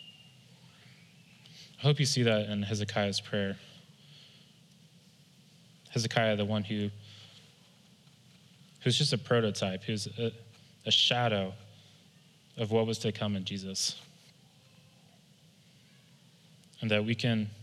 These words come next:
we can thank Jesus for his mediation. We can thank him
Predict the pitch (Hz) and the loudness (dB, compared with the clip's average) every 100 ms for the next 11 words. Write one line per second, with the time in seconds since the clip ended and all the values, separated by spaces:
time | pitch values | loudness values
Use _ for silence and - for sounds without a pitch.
0 | - - - - - - - - 143 120 | -20 -20 -20 -20 -20 -20 -8 -2 2 0
1 | - 120 135 120 107 104 - 101 107 107 | 2 2 2 0 0 -2 -2 -2 -2 0
2 | 101 104 101 101 98 104 117 120 120 - | 2 2 2 -2 -4 -2 -2 0 0 0
3 | 110 | -2